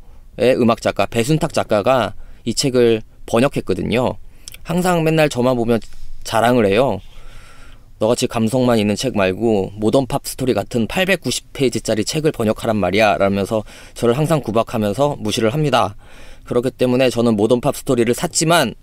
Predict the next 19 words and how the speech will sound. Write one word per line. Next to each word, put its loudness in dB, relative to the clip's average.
읽었-, -2
사고 2
읽었지만 0
배순탁 -2
작가에게는 0
사지도 -2
않았고 0
살 -2
것 -4
같지도 -2
않고 0
읽을 0
것 -2
같지 -2
않다고 -2
좀 -10
자존심을 0
부렸죠. -8
어, 2